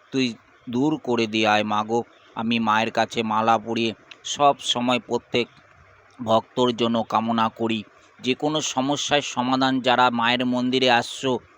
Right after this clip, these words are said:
খালি হাতে আসবে, হাত ভরে নিয়ে যাবে, সবই বিশ্বাস গো, বিশ্বাস করে ডাকবে, যে কোনো সমস্যায় তোমরা মায়ের কাছে হাত ভরে নিয়ে যাবে। আমি গোপু সোনা দেখো, এবার আমি গোপু সোনার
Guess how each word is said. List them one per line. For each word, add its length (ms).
খালি 420
হাতে 320
আসবে, 480
হাত 340
ভরে 380
নিয়ে 240
যাবে, 320
সবই 380
বিশ্বাস 680
গো, 220
বিশ্বাস 840
করে 220
ডাকবে, 500
যে 120
কোনো 240
সমস্যায় 640
তোমরা 420
মায়ের 340
কাছে 320
হাত 380
ভরে 340
নিয়ে 240
যাবে। 340
আমি 340
গোপু 400
সোনা 400
দেখো, 380
এবার 200
আমি 180
গোপু 340
সোনার 400